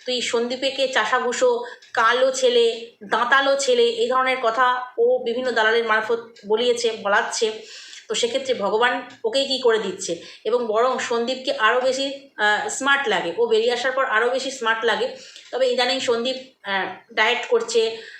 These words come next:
এক্সারসাইজ করছে, সেক্ষেত্রে সন্দীপকে আমার কাছে, জানি না, রোগা তো হয়েইছেই, but আমার কাছে কিন্তু ভালো লাগছে না। আমার কাছে সেই, মানে কি বলবো, একটু শুকনো শুকনো, মনমরা, মানে, উম, চোখ মুখ ঢুকে গেছে, এরকম লাগছে।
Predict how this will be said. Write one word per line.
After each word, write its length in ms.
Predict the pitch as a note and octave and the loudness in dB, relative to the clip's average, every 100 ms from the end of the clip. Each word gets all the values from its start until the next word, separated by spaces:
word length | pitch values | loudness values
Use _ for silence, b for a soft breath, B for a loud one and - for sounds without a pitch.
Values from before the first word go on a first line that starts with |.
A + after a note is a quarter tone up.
| B | B
এক্সারসাইজ 520 | A3 A3 B3+ C4 B3+ | -6 -4 -2 0 -2
করছে, 340 | - A3 A3+ A3+ | 0 -2 0 -2
সেক্ষেত্রে 560 | A#3 C4+ C#4 B3+ C4 B B | 0 -4 0 0 -2 B B
সন্দীপকে 420 | - C#4+ C#4+ C#4 D4 | -6 -4 -4 -4 0
আমার 300 | A3+ B3 C#4+ | 0 0 0
কাছে, 180 | C#4 C4 | -2 0
জানি 200 | C4 C#4 | 0 2
না, 120 | C4+ | 2
রোগা 220 | A#3+ C4+ | 4 2
তো 120 | C#4 | 0
হয়েইছেই, 600 | C4 C#4 D4 C#4 C4 - B B | 0 0 2 0 -2 -4 B B
but 100 | D4+ D#4 - | -4 -4 -2
আমার 220 | B3 C#4 C#4+ | 0 0 0
কাছে 180 | C#4+ | -2
কিন্তু 220 | D4 C#4+ C#4 | -4 -4 0
ভালো 220 | B3+ A3 | 2 2
লাগছে 280 | G3 G3 F#3 | 2 0 -2
না। 60 | |
আমার 280 | F#3 A3 C4 | 0 0 0
কাছে 200 | C4+ C#4 | -2 -2
সেই, 220 | C#4+ C#4 | -4 -2
মানে 160 | B3+ B3+ | -4 -4
কি 100 | C4 | 0
বলবো, 160 | A#3 | 0
একটু 120 | A#3+ D4 | 0 -4
শুকনো 280 | E4+ D#4+ | -4 -4
শুকনো, 460 | D#4 D4+ C#4 C#4 C4+ B B - | -4 -4 -2 -2 -4 B B -4
মনমরা, 540 | D#4 D4 C#4 C4 B3+ B3+ B3+ B C#4 | -2 0 2 4 2 0 -4 B -4
মানে, 300 | D4 C#4+ B3 B3+ | -2 -2 -4 -6
উম, 320 | C4+ C4 B3 | -6 -4 -6
চোখ 200 | B3+ D#4+ | -4 -2
মুখ 180 | D4+ C#4+ | -2 -2
ঢুকে 200 | B3 D4 | -2 0
গেছে, 240 | C4+ C4 C4+ | 2 2 2
এরকম 380 | C4+ C#4 C4+ | 2 2 0
লাগছে। 520 | G#3 F3 E3+ E3+ - | 0 0 -2 -6 -10